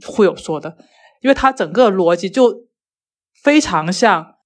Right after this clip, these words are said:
简中环境任何你都可以看到的那种摆烂逻辑，对我来说就没有任何的新鲜感，所以我，对我来说这个思想实验是无效的。像第三幕的那个荒岛生存，我觉得很三流导演都能想象得到人性嘛，反正都是那样子嘛。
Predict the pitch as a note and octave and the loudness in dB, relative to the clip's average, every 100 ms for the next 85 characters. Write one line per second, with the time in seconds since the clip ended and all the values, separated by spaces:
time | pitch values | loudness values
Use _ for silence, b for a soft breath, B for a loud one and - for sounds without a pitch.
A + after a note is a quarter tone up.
0 | _ G3+ E3 G3 G3 F3 E3 A#3 G3+ G3 | _ -2 2 2 2 2 0 0 0 0
1 | A#3+ F3+ F3 D#3 F3 - G#3 F#3 F#3 F#3+ | 0 0 0 2 0 0 -2 0 0 0
2 | F3+ F3+ B2+ D3+ F3+ D3 C3 - C#3 G3 | -2 0 0 2 0 0 -6 -8 -8 0
3 | D4 F3 F#3+ A#3+ G3 B3 E3+ D4 - F3+ | 4 4 2 0 2 2 2 0 0 -4
4 | E3+ D#3 D3 _ - G#3 G3+ F#3+ F#3 - | -2 -4 -6 _ -6 -4 -2 -4 -4 -8
5 | - _ - C#4 F#3+ D#4+ D#4 F3 G#3+ D4+ | -12 _ -2 0 0 2 4 4 0 -2
6 | - C#4 B3+ D#3 - F3+ G3 - A#3 E3+ | -2 0 0 -2 -4 -6 -6 -4 -4 -4
7 | D#3+ E3 - F4+ E4 D3+ - - A#3+ A#3 | -6 -6 0 0 0 -6 -14 -6 -6 -4
8 | B3+ A#3+ A3 A#3 F#3 F#3 G3+ F#3 F3+ G3 | -2 0 0 0 -2 -2 -2 -4 -2 -4
9 | F#3+ D3 F3+ E3+ E3+ E3+ F#3 F#3 B B | -2 -4 -6 -10 -10 -6 -4 -4 B B
10 | B - G3+ F3 E3 D#3+ A#3 B3 A#3 G#3+ | B -4 -2 -2 -6 -2 0 0 -2 -2
11 | F#3 F#3 _ E4+ G4+ E4+ - F#3+ D#4+ C#4 | -2 -4 _ 2 4 2 2 0 0 0
12 | D4+ B3+ G#3 B3 - F4 A3 - - G#3+ | 2 0 -2 -4 -4 0 0 -2 -6 -8
13 | A3+ D#4 C4 C4+ C#4+ G3+ G3+ E3 | -6 -6 -6 -2 -2 -2 -6 -14